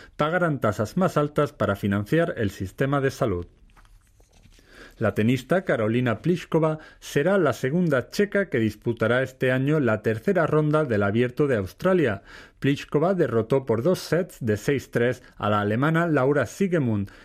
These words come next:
y pasa de esta forma a la siguiente ronda de este Grand Slam, a donde ya se había clasificado previamente Petra Kvitova.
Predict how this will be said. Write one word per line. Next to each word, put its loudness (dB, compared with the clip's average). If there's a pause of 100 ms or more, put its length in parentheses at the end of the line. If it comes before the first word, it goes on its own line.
(100)
y -2
pasa 0
de 2
esta -2
forma 0
a -4
la 2
siguiente 0
ronda 0
de 2
este -2
Grand -2
Slam, -2 (240)
a -2
donde 2
ya 2
se -2
había 0
clasificado -2
previamente 0
Petra -2
Kvitova. -2